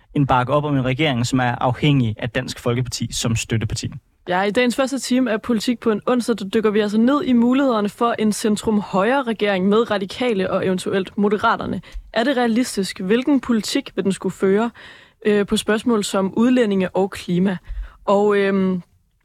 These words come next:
Speaker 2: vil baglandene holde til, at traditionelle fjender danner alliancer?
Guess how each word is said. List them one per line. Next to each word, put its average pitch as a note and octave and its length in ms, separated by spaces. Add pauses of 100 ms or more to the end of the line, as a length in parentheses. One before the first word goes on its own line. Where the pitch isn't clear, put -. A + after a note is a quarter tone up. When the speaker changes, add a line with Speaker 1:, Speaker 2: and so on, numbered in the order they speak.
(180)
Speaker 2:
vil G#3 120 (120)
baglandene G#3 600
holde G3 440 (240)
til, G#3+ 320 (120)
at G3+ 220 (260)
traditionelle G#3+ 600 (120)
fjender G3+ 440 (380)
danner F#3+ 240
alliancer? A#3 600